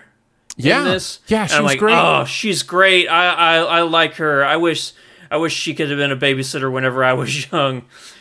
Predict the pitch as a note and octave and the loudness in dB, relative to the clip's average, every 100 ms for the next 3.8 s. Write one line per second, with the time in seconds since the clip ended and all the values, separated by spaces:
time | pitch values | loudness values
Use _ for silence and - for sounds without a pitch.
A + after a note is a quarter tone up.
0 | _ - D3 B2 B2 E3+ D#3 C#3+ - _ | _ -8 -4 2 4 4 2 -4 -16 _
1 | _ _ _ _ - D3 B2+ A2 _ _ | _ _ _ _ -6 -2 -2 -4 _ _
2 | - - F3+ F3 G#3+ A#3 G#3 F3 E3 E3 | -12 -2 0 0 0 0 2 2 4 2
3 | D3 D3 C#3 C#3 C3+ B2+ A2+ | 2 -2 0 -2 0 -2 -4